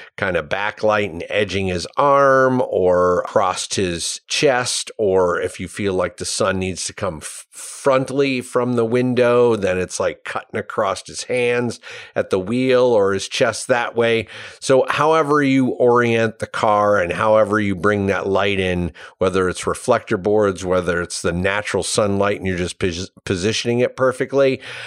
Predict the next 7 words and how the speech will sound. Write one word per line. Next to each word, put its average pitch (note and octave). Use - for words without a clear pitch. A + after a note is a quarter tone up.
I A#2
tend A#2
to, F#2+
to G#2+
do A2
that A2+
because, G2+